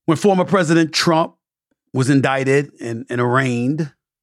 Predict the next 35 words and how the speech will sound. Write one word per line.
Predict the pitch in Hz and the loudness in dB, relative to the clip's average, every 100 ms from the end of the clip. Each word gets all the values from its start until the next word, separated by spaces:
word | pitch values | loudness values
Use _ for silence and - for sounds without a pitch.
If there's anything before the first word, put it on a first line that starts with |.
| _ _ _ - | _ _ _ -18
a | - | -8
few | 147 127 | -2 0
days | 123 120 110 | 0 -2 -4
ago, | 120 120 | 0 0
she | 120 139 | 0 -4
was | 120 110 | -4 -4
in | 110 | -4
New | |
York | 110 107 101 | -2 -2 -4
City. | - 107 95 - _ _ _ _ _ _ _ _ _ _ _ _ _ _ _ _ _ | -6 -6 -6 -10 _ _ _ _ _ _ _ _ _ _ _ _ _ _ _ _ _
She | - 131 | -4 0
had | 127 117 | 0 0
to | 107 | -4
have | 101 117 113 104 | -2 0 0 0
a | |
lot | 95 117 123 | 0 0 0
of | 117 | -4
security | - - 131 107 98 | -10 -4 -2 0 -4
because | 95 90 95 | -8 -10 -12
folks | - 123 113 - | -8 -10 -8 -10
in | 95 | -10
the | |
city | - 131 104 | -10 -10 -10
were | 90 | -10
running | 92 110 107 | -10 -8 -6
her | 107 | -6
out | 101 95 | -6 -10
of | 87 | -8
town. | 107 87 98 - _ _ _ _ _ _ _ _ _ _ _ _ _ _ _ - | -8 -8 -12 -18 _ _ _ _ _ _ _ _ _ _ _ _ _ _ _ -10
Um, | 95 | -4
naturally, | 127 143 - 117 107 107 - _ - - - _ _ | -2 -2 -4 -2 -2 -2 -8 _ -20 -18 -20 _ _
um, | 95 90 90 92 - _ _ _ - | -12 -10 -8 -10 -14 _ _ _ -10
she | - 120 | -2 0
had | 117 107 | 0 0
some | - 110 101 92 | -4 -4 -4 -8